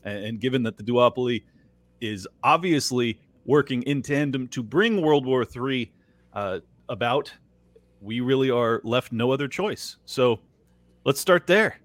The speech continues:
Uh, I guess, Nick, you and I aren't super familiar with each other. And actually, my audience may not be either. So go ahead and tell us a little bit about your organization and, and what they can expect from you.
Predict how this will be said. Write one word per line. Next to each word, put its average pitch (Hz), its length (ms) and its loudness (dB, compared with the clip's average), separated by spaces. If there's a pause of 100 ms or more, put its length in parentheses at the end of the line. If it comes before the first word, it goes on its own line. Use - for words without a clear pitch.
(400)
Uh, 117 240 -2 (220)
I 135 60 0
guess, 175 260 -2 (120)
Nick, 214 320 -2
you 180 160 -2
and 208 80 0
I 160 140 0
aren't 135 200 -2
super 135 240 -4
familiar 104 360 -4
with 95 140 -4
each 104 120 -14
other. 101 180 0
And 127 160 -2
actually, 143 320 0
my 127 140 0
audience 139 360 4
may 101 120 -2
not 92 180 -4
be 98 140 -4
either. 90 300 -2
So 107 240 -4
go 151 140 -2
ahead 165 140 0
and 135 80 -10
tell 131 160 2
us 123 120 -4
a 120 40 -10
little 117 160 -4
bit 107 100 -6
about 101 220 0
your 104 100 -2
organization 107 640 -4
and, 90 220 -10
and 92 140 -10
what 95 200 -4
they 95 120 -4
can 90 240 -10 (680)
expect - 400 -4
from 78 200 -8
you. 80 80 -14